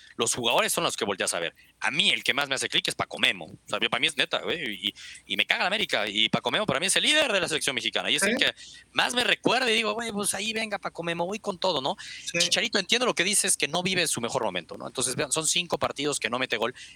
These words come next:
Speaker 1: Y justamente, güey, me da risa, güey, porque hace un mes que no estaba tan mal el Chicharito, que vivía
Speaker 2: Sí.
Speaker 1: buen momento, el Tata Martino dijo, "Quiero aclarar el buen momento que vive Javier. Para mí no son ni cuatro
Speaker 2: Sí.
Speaker 1: partidos, ni cinco partidos,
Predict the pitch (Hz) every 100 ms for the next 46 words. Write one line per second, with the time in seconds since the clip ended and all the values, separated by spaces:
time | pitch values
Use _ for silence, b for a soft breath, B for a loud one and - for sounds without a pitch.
0 | B 156 - 254 - 247 202 196 175 185
1 | 190 120 139 156 127 123 101 107 - -
2 | 110 - 156 - 175 160 143 139 - B
3 | _ 101 120 156 175 170 131 120 151 135
4 | - - 107 - - 98 113 156 160 151
5 | 127 104 113 B B B 143 143 185 180
6 | 156 - 156 143 135 139 - 170 175 -
7 | 139 151 123 139 131 123 131 - 107 113
8 | 107 123 147 165 B B - 131 156 165
9 | 156 156 131 - 156 156 123 139 160 160
10 | - 220 226 175 156 190